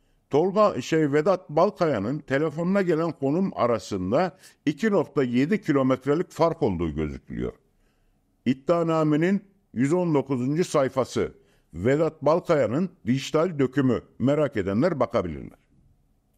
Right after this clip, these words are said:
Sonra neyi öğrendik? Bu tetikçi Eray Özyağcı'nın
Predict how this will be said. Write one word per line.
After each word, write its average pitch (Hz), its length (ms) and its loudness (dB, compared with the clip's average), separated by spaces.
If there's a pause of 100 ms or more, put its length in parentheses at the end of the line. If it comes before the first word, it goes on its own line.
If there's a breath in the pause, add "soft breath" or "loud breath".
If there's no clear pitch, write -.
(640)
Sonra 262 360 0
neyi 175 220 2
öğrendik? 151 460 -2 (3500)
Bu 214 360 2
tetikçi 190 440 2
Eray 175 420 2
Özyağcı'nın 170 800 0